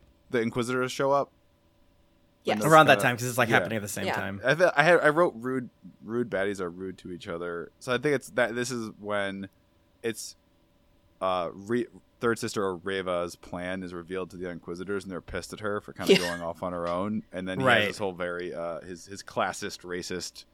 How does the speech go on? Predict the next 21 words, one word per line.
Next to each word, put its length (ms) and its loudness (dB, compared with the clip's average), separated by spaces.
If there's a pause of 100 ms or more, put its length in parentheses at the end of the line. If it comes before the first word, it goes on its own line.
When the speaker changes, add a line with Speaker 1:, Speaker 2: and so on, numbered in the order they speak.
(540)
Speaker 2:
Right. 100 0
Speaker 1:
monologue 540 0
to 160 -2
her 280 -2
where 120 -6
he, 80 -4
like, 200 -8
tells 220 -6
her 60 -8
she's 240 -10
filth 480 -4
and 160 -10
Speaker 2:
And, 100 -4
Speaker 1:
nothing. 200 -8
Speaker 2:
and 80 -6
she's 200 -2
Speaker 1:
And 40 -2
Speaker 2:
like, 200 0
"It 240 6
worked, 460 2
though." 320 4